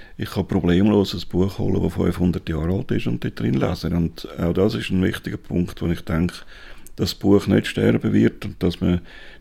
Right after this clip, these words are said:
die Buchkultur nicht aus dem Auge verlieren sollte.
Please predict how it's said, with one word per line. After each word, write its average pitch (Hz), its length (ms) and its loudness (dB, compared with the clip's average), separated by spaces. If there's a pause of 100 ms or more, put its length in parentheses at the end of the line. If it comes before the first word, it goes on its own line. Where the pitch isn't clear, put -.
die 98 100 4
Buchkultur 107 840 8
nicht 101 280 6
aus 92 280 2
dem 87 120 0
Auge 85 220 0
verlieren - 400 -6
sollte. 85 160 -8